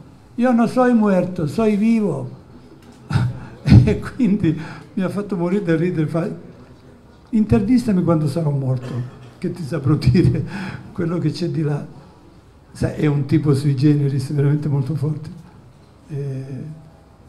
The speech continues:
quando in Engadina giravamo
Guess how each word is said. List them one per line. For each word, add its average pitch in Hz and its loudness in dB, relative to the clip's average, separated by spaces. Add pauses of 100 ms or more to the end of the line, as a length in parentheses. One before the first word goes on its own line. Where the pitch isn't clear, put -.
(160)
quando 143 -2 (220)
in 143 -2
Engadina 143 2 (180)
giravamo 143 0